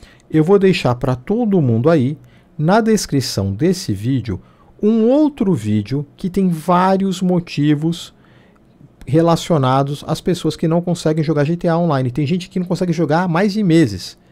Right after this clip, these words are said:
Então, vai assistir o outro vídeo também, porque pode ser que o seu motivo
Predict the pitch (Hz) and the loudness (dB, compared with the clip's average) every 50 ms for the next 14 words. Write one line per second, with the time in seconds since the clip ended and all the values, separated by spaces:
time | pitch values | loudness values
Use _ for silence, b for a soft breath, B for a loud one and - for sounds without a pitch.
0 | b b b b b b b - 127 123 - 156 165 165 135 117 127 147 175 190 | b b b b b b b -10 -6 -2 0 0 0 -2 -2 0 2 2 2 2
1 | 180 - - - - 139 131 131 156 185 180 185 165 135 127 113 123 117 - 156 | 0 -2 -6 -4 -2 0 0 2 2 0 2 0 0 0 0 -2 -4 -2 -2 0
2 | 156 143 120 135 165 175 B B B B B B B - 143 139 - 170 160 - | 0 0 0 0 0 -2 B B B B B B B -6 -6 -4 -2 -2 -4 0
3 | - 170 185 196 190 - - 123 117 - 117 - - - 185 214 262 285 285 240 | 2 2 2 2 0 -2 -4 -4 -4 -4 -6 -8 -4 -2 0 0 0 0 -2 -4
4 | - - - 127 139 143 143 180 214 | -4 -2 0 2 2 2 0 -4 -8